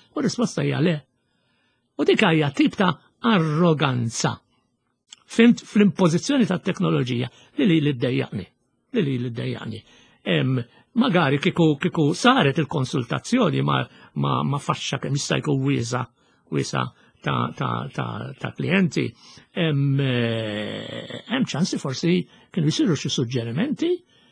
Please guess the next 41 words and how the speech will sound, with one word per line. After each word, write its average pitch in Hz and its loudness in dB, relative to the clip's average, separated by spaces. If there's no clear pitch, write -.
biex 311 2
anki 277 4
dak 226 4
li 185 8
eventwalment 151 2
ġie 165 4
impost 151 0
u 202 6
mdaħħal, 156 0
ma 427 0
kienx 208 2
jiddaħħal 143 -4
b'dak 120 -8
il-mod. 262 -2
Ma 240 -2
jiġix 127 -4
jiddaħħal 120 -14
b'dak - -14
il-mod. 247 -4
Em, 180 2
u 226 4
anki 214 2
hawn, 147 2
eh, 208 2
għandna, 139 0
għandna 135 -2
nuqqas 160 -2
fis-setup, - -6
għax - -10
l-ewwel 165 2
għamilt 147 -4
lek 143 -6
ref-, - -6
fil-programm 147 -2
tal-ġimgħa 147 -4
li 156 -2
għaddiet, 202 -2
għamilt 180 0
lek 165 -2
referenza 156 -2
għal, 147 0